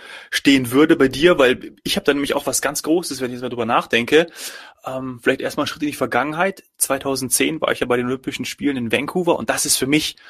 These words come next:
eine absolute Eventreise gewesen. Das war, ich hab dort auch vier Wochen gearbeitet im Deutschen Haus. Diese unfassbar schöne Stadt Vancouver zusammen mit Millionen Menschen aus aller Welt. Das war einfach wirklich ein großes Happening und, äh, pure Freude, total toll.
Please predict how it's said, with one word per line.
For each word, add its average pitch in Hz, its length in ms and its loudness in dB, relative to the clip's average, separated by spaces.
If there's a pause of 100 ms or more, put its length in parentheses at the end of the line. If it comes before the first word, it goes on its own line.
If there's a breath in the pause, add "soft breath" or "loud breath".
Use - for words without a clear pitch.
(200 loud breath)
eine 127 180 0
absolute 135 460 -4
Eventreise 113 580 -2
gewesen. 110 340 -2
Das 107 160 -4
war, 117 500 2
ich - 160 -12
hab - 80 -12
dort 120 180 -2
auch 120 80 -6
vier 127 160 0
Wochen 123 160 2
gearbeitet 135 600 2
im 123 120 -8
Deutschen 120 340 0
Haus. 143 340 2 (300 loud breath)
Diese 147 220 2
unfassbar 151 500 -2
schöne 135 220 -4
Stadt 135 260 -2
Vancouver 143 640 2
zusammen 135 320 -2
mit 143 400 -2 (140)
Millionen 151 540 2
Menschen 151 380 -4
aus 131 220 -2
aller 139 280 0
Welt. 143 380 0 (220)
Das - 160 -8
war - 80 0
einfach - 380 -4
wirklich 143 260 -6
ein 123 300 -8
großes 143 400 -2
Happening 139 420 -4
und, 120 180 -10 (160)
äh, - 60 -8 (380)
pure 175 240 2
Freude, 143 440 0
total 139 340 -2
toll. 139 320 4